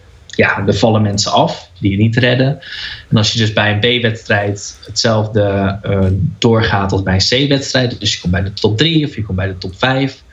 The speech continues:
dan kun je inderdaad op een gegeven moment een A-atleet worden. En wanneer jij een A-wedstrijd wint, dan kun je dus internationaal gaan. Dan kun je meedoen aan een wereldkampioenschap, een Europees kampioenschap. En dat is eigenlijk hoe bodybuilding werkt.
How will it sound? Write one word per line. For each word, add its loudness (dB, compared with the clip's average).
dan 2
kun 2
je 2
inderdaad 2
op -4
een -8
gegeven 0
moment 0
een 0
A-atleet 0
worden. -2
En 2
wanneer 4
jij 2
een -2
A-wedstrijd 0
wint, -4
dan 0
kun 2
je 2
dus 0
internationaal -2
gaan. -4
Dan 0
kun 0
je 4
meedoen 0
aan 2
een 4
wereldkampioenschap, 2
een -4
Europees 0
kampioenschap. 0
En 2
dat 2
is 0
eigenlijk 0
hoe 0
bodybuilding 0
werkt. -4